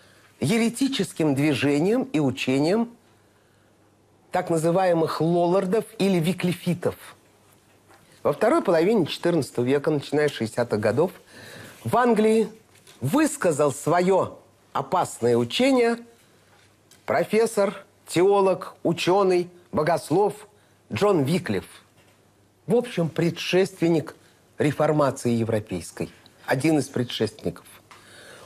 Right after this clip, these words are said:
Он высказал сомнения в некоторых догматах, обрядах. Это провозвестник реформации.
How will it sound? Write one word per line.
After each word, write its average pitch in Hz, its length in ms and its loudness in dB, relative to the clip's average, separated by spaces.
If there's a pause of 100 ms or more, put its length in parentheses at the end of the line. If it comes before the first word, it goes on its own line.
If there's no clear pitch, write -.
Он 226 220 4
высказал 269 480 2
сомнения 226 840 2 (600)
в 135 60 -2
некоторых 240 520 0
догматах, 208 920 0 (380)
обрядах. 214 1000 0 (600)
Это 247 260 0
провозвестник 262 1000 0
реформации. 208 880 0